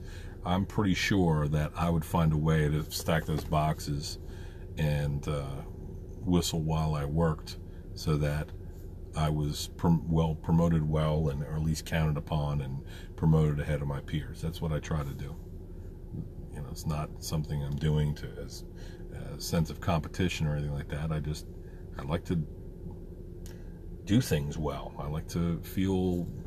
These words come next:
like I'm, I'm doing my best, like there's integrity about my work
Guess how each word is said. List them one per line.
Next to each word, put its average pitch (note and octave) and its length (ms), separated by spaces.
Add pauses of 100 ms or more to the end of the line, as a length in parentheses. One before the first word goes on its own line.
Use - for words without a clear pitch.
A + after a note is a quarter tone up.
(460)
like E2 260
I'm, E2+ 540 (1040)
I'm E2+ 360
doing F2 300
my E2+ 120
best, F2 440
like D2 100
there's D2 200
integrity F#2 580
about C#2+ 380 (1200)
my D2+ 160
work C#2+ 480